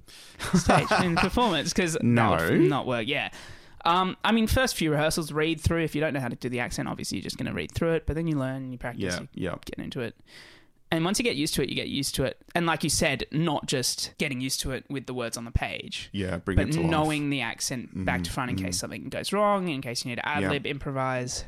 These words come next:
Speaker 2: Yeah.
Speaker 1: You know, and you
Speaker 2: No,
Speaker 1: wanna
Speaker 2: that's good.
Speaker 1: break character.
Speaker 2: I've got an update for you
Speaker 1: Ah, yes.
Speaker 2: on Bob. As we know, or certainly those of you who've been listening to our journey, um,
Speaker 1: <laughs>
Speaker 2: the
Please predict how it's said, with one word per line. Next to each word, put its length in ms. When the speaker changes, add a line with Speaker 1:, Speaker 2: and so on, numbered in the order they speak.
Speaker 2:
Yeah. 200
Speaker 1:
You 80
know, 80
and 120
you 40
Speaker 2:
No, 80
Speaker 1:
wanna 100
Speaker 2:
that's 120
good. 280
Speaker 1:
break 200
character. 460
Speaker 2:
I've 180
got 220
an 80
update 320
for 260
you 320
Speaker 1:
Ah, 180
yes. 300
Speaker 2:
on 180
Bob. 360
As 340
we 160
know, 220
or 100
certainly 240
those 240
of 80
you 100
who've 140
been 220
listening 340
to 220
our 100
journey, 480
um, 480
Speaker 1:
<laughs> 400
Speaker 2:
the 180